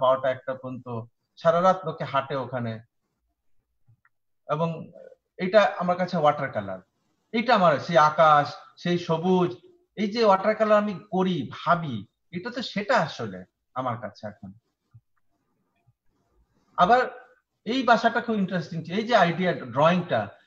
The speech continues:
এখানে কিন্তু লেখা আছে যে void, the শূন্যতা, নির্ভানা, নির্ভানা। আমরা শিখেছি, আমরা জানি লালন কি করতো, আমরা মানে আমরা শিখেছি, আমরা শিখেছি গৌতম বুদ্ধ কি করতেন। এই যে অর্জন, অর্জনটা হচ্ছে শূন্যতা।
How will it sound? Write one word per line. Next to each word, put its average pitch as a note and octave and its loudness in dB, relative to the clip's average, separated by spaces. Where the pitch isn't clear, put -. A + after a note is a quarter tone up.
এখানে A#3 -2
কিন্তু B3 -6
লেখা F3 4
আছে F3+ 2
যে D#3+ -6
void, D3+ 4
the A2+ -6
শূন্যতা, F#3 0
নির্ভানা, F3 2
নির্ভানা। G#3+ 4
আমরা G3 2
শিখেছি, G3+ -10
আমরা G#3 -2
জানি A3 2
লালন G3 2
কি F#3+ -8
করতো, E3 -4
আমরা F3+ -4
মানে F#3 -4
আমরা F#3 -6
শিখেছি, A#2+ -12
আমরা D#3 -6
শিখেছি G3 -12
গৌতম F#3+ -6
বুদ্ধ G3 -10
কি F3+ -12
করতেন। G2+ -12
এই A#3+ -8
যে C#4 -2
অর্জন, F#3+ 2
অর্জনটা G#3 0
হচ্ছে A3+ -6
শূন্যতা। A#2 -10